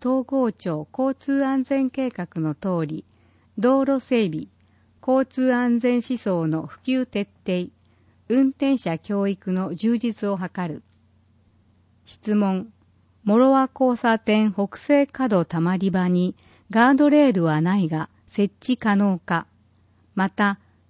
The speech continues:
町内通学路の主要交差点で当県に特化した安全点検が必要では。都市建設部長。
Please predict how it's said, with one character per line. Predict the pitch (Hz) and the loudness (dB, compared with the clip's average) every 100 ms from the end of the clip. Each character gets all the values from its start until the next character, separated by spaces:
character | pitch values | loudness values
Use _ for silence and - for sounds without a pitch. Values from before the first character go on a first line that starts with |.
| - | -6
町 | 262 269 277 | 0 4 4
内 | 277 277 | 4 2
通 | - 277 277 | 0 0 2
学 | 277 269 240 | 2 0 0
路 | 180 | 2
の | 160 | 0
主 | 151 208 | 0 0
要 | 233 247 | 0 0
交 | - 240 220 | -2 -4 -2
差 | 214 | -2
点 | 202 196 196 | 0 0 0
で | 185 185 - _ _ | 0 -2 -4 _ _
当 | 285 294 | 2 2
県 | - 196 180 | 2 0 2
に | 160 | 2
特 | 156 233 - | 0 -4 -6
化 | - 175 | -6 -6
し | - | -6
た | 156 160 - | -8 -6 -2
安 | 226 254 | 2 2
全 | 247 277 262 | 4 2 2
点 | 277 269 | 4 2
検 | 233 185 170 | 2 0 0
が | 151 156 | 0 -4
必 | - - - | -10 -12 -2
要 | 233 220 | 0 0
で | 202 180 | 0 0
は。 | 156 - _ _ _ _ _ _ _ _ _ _ _ | -2 -8 _ _ _ _ _ _ _ _ _ _ _
都 | - | -6
市 | 220 285 | -2 0
建 | 277 254 262 | 2 2 2
設 | - 247 247 | 0 -2 0
部 | 220 226 | 0 -2
長。 | - 170 156 | -2 -6 -4